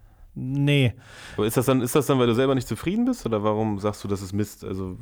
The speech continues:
Speaker 2: vielleicht ist es ja für die anderen Menschen kein Mist. Das ist ja immer der, der Blickwinkel, ne? Also ich hatte heute zum Beispiel, das passt ja auch wieder perfekt wie Arsch auf Eimer. Ich, äh,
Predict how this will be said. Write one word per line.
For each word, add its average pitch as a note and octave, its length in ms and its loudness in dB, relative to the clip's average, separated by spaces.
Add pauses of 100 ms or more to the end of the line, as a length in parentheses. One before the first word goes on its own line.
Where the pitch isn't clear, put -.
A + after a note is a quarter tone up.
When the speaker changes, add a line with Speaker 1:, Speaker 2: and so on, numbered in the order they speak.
(140)
Speaker 2:
vielleicht A2+ 340 0
ist B2 140 -4
es A#2+ 120 -6
ja A#2 100 0
für A2+ 120 -4
die G#2+ 120 0
anderen A2 180 0
Menschen B2 280 -2
kein D3 220 0
Mist. F#2 260 -4
Das G#2 120 0
ist A#2+ 100 -2
ja C3 80 4
immer B2 160 4
der, A2+ 140 4
der G#2 120 2
Blickwinkel, G#2 560 0
ne? A#2+ 140 2
Also G2+ 160 0
ich F#2+ 80 -6
hatte A#2+ 220 0
heute C3+ 220 -2
zum A#2+ 140 -4
Beispiel, G#2+ 480 0
das G2+ 140 -4
passt A#2+ 220 0
ja A2 80 4
auch A#2 100 0
wieder G2+ 160 2
perfekt G#2 460 -2
wie F#2+ 80 0
Arsch G#2 180 -4
auf F#2 100 -8
Eimer. A2 300 -6 (580)
Ich, - 240 -12
äh, F#2+ 300 -4